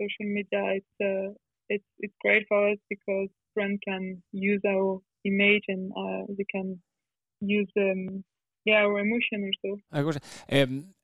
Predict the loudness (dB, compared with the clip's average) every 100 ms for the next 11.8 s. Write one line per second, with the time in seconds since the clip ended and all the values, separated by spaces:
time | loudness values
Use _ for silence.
0 | _ _ _ _ 2 4 6 6 8 8
1 | 8 6 4 6 6 6 6 4 6 8
2 | 8 10 10 10 8 2 0 0 6 6
3 | 6 6 4 6 2 0 -4 2 4 6
4 | 4 4 2 2 0 -4 -14 -20 -20 0
5 | 2 2 8 10 10 10 4 -2 2 6
6 | 6 6 2 2 0 -4 4 6 8 6
7 | 4 4 2 4 6 6 6 4 2 2
8 | 4 6 6 4 2 -2 -12 -18 0 6
9 | 6 6 2 0 2 4 8 6 6 6
10 | 8 8 6 0 2 6 8 8 6 4
11 | 6 6 8 8 6 2 -2